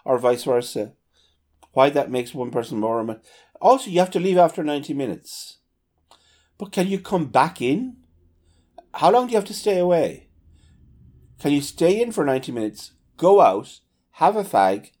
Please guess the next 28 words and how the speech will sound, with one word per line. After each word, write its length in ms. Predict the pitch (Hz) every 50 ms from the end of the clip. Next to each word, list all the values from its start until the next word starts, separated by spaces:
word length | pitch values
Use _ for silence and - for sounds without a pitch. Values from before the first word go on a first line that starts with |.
| _ _ _
have 200 | - 156 202 208
a 60 | 110
chat, 440 | 196 - - - 95 92 98 - - - _ _ _ _ _ _ _
and 120 | - 190 175
then 140 | 160 147 143
go 140 | 143 143
back 260 | 139 151 147 147 - -
in? 320 | 269 240 - 87 85 - _ _ _ _ _ _ _ _ _ _ _ _ _ _ _ _ _ _
And 120 | - 160 175
if 100 | 202 -
you 120 | 269 233
go 160 | 214 240 233
back 340 | 214 214 190 170 160 - -
in, 180 | 214 233 247 233
do 80 | 214
you 60 | 190 180
have 100 | 175 170
to 60 | -
have 80 | 175 170
another 320 | 170 165 151 139 143 139
meal? 600 | 139 143 160 196 208 180 135 98 78 - - _ _ _ _ _ _ _ _ _ _ _ _ _ _ _ _ _ _ _ _ _ _ _ -
Or 100 | 147 135
does 240 | 139 147 143 139
the 80 | 147 139
meal 240 | 135 143 151 156 147
that 80 | 151
you've 200 | 143 139 135 131
had, 280 | 135 135 131 131 127 -